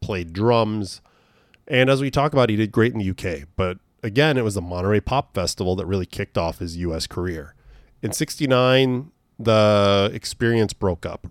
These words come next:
Redding left, Mitchell stuck around as his drummer. Um, Hendrix was the final performer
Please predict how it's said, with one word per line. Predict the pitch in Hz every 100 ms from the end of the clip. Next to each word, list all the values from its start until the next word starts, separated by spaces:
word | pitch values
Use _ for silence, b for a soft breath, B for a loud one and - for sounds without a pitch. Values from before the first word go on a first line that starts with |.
| -
Redding | 104 120 113 95
left, | 98 101 - - - - _ _
Mitchell | 113 117 - 110
stuck | - 110 -
around | 98 92 92 92
as | 87
his | 85 80
drummer. | 90 92 95 90 82 b b b b -
Um, | 101 92 92 90
Hendrix | 127 147 170 -
was | 123
the | 104
final | - - 101 113 123 117 117
performer | - 101 - 101 104 120 123